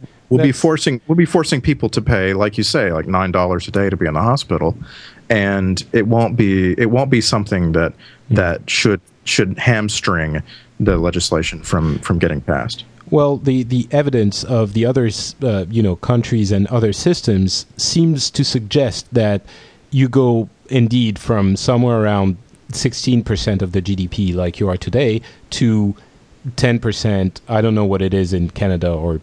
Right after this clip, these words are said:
Speaker 2: or Argentina or the Netherlands, but in France it's around eleven.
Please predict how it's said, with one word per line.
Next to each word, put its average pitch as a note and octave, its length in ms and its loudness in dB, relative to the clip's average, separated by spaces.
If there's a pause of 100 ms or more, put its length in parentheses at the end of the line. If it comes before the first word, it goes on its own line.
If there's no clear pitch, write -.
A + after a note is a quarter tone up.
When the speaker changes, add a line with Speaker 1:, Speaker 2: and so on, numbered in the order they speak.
(100)
Speaker 2:
or E2+ 280 -2 (180)
Argentina F#2 540 -2
or E2 140 0
the E2+ 100 -2
Netherlands, F#2+ 520 0
but F#2+ 160 0
in G2 100 2
France A2+ 380 0
it's G2+ 120 -4
around F#2 280 0
eleven. F#2 480 0